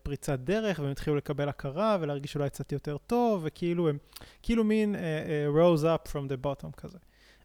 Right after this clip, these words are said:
אבל אני חושב שיש אנשים מקטגוריה אחרת, שאני, אני מכיר כמה כאלה, אה, שעל פניו, כאילו, אתה נראה שאתה גם חלק ממנה, וה-, והקטגוריה הזאת זה אנשים שכאילו מגיל צעיר היו סופר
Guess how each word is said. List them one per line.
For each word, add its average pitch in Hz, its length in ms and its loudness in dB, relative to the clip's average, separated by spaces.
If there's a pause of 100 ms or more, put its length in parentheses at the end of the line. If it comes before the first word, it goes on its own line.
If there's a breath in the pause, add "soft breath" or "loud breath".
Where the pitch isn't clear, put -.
(140)
אבל 143 300 -2
אני 147 140 -4
חושב 277 200 -2
שיש 170 580 -2
אנשים 214 720 -2
מקטגוריה 147 680 -2
אחרת, 139 540 -6
שאני, 147 320 -6 (120)
אני 165 140 -4
מכיר 160 460 -2
כמה 147 260 -2
כאלה, 147 340 -2 (600 loud breath)
אה, 175 60 -4 (1040 soft breath)
שעל - 480 -2
פניו, 285 380 -2
כאילו, 220 460 0
אתה 160 160 0
נראה 156 220 2
שאתה 156 240 -2
גם 147 240 0
חלק 143 380 -2
ממנה, 143 520 -2
וה-, 151 260 0
והקטגוריה 165 640 0
הזאת 233 240 -2
זה 190 120 0
אנשים 185 300 -4
שכאילו 185 440 -6
מגיל 190 460 0
צעיר 190 580 -6
היו 160 240 2
סופר 160 540 0